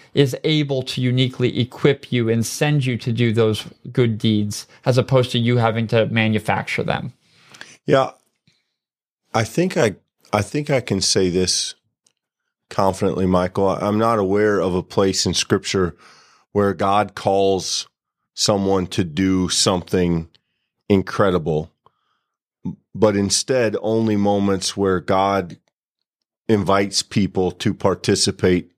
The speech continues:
Speaker 2: in the incredible thing he plans to do. A-, and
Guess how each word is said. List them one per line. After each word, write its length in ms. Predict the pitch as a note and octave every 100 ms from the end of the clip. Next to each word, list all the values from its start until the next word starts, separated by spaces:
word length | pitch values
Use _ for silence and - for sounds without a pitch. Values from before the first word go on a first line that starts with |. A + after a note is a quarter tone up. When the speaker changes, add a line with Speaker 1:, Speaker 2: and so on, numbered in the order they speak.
| -
Speaker 2:
in 180 | G2 F2+
the 120 | F#2
incredible 540 | E2+ - G2+ F#2+ F2+
thing 320 | F2 G2 F2+
he 240 | E2 F2+ F2
plans 500 | - F#2 F2 E2 -
to 100 | F2+
do. 340 | D#2 D#2+ C#2 - _ _ _ _ _ _
A-, 180 | G2 G2+ -
and 380 | G#2+ G#2 G2